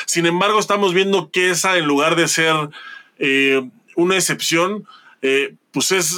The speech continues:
es el común denominador ahorita, ¿no? O sea, es la gente que está ahí, eh, pues, que nadie les ha podido ganar, también eso hay que decirlo.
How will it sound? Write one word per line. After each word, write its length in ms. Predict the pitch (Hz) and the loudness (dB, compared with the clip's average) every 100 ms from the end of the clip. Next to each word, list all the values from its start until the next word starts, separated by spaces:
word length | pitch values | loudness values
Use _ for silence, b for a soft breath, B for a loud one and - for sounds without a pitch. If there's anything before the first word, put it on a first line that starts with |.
| 170 | -4
es 180 | 175 170 | -2 0
el 120 | 185 | 0
común 320 | 160 143 160 160 | 0 0 0 0
denominador 600 | 151 139 135 139 147 151 | 2 2 2 0 0 2
ahorita, 440 | 143 151 156 127 | 0 0 -2 -2
¿no? 180 | 127 143 | 0 0
O 60 | 131 | -2
sea, 340 | 143 139 139 | -2 0 0
es 140 | 147 | -2
la 120 | 151 143 | -2 -2
gente 280 | 147 143 | -4 -4
que 80 | 123 | -4
está 260 | 120 - 131 | -6 -4 -2
ahí, 380 | 135 156 226 b b b b b _ | 0 0 -2 b b b b b _
eh, 320 | 123 117 113 107 _ _ _ _ _ _ _ - | -4 0 0 -4 _ _ _ _ _ _ _ -10
pues, 140 | - | -6
que 100 | 131 | -2
nadie 260 | 143 165 143 | 0 0 0
les 180 | 127 | 0
ha 80 | 139 | -2
podido 300 | 131 135 139 | 0 0 2
ganar, 400 | 151 160 160 165 - - | 0 0 0 -2 -10 -6
también 340 | 120 120 127 | 0 2 2
eso 180 | 131 139 | 0 -2
hay 80 | 123 | 0
que 80 | 147 | 0
decirlo. 520 | 151 165 139 156 | 0 -2 -2 -4